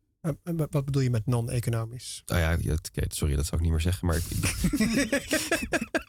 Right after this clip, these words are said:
Speaker 2: ik
Speaker 1: <laughs>
Speaker 2: ze stapte uit hun belangen.
Speaker 1: Ah, ja, ja, ja, ja. Dus, eh, eigenlijk, ehm,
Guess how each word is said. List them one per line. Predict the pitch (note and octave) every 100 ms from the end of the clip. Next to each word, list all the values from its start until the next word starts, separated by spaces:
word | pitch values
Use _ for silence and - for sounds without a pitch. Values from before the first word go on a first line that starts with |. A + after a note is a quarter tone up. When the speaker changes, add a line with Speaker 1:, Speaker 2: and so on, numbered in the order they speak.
| _
Speaker 2:
ik | G2+
Speaker 1:
<laughs> | -
Speaker 2:
ze | G#2
stapte | C3 A#2+ G2
uit | A2+
hun | G#2
belangen. | F2+ E2 C#2+ C#2+ - _ _ _ - - _ _ _ _ _ _ _ _
Speaker 1:
Ah, | G3
ja, | A#3 C3+
ja, | C3
ja, | C#3 A2+ -
ja. | C3+ C#3+
Dus, | C3 -
eh, | E3 - D#3+
eigenlijk, | E3 C#3+ C3 C3
ehm, | B2+ B2+ A#2+